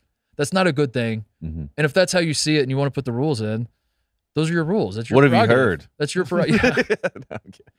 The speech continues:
Speaker 1: No, I mean, that's your, right? Like, that's, I,
Speaker 2: Yeah,
Speaker 1: I don't
Speaker 2: no.
Speaker 1: understand.
Speaker 2: That, that's the bag. The, the, the, the, but it's, it's not.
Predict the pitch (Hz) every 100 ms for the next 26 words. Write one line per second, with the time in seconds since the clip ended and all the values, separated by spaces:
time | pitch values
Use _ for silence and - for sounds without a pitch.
0 | _ - - 247 180 185 185 196 - 214
1 | 196 - 143 180 262 214 160 190 190 -
2 | - 160 143 180 220 226 208 - 190 196
3 | 180 151 - 113 101 120 139 - 117 117
4 | 113 78 - _ 85 107 90 107 98 104
5 | 82 80 101 113 113 - 107 110 117 120
6 | 117 80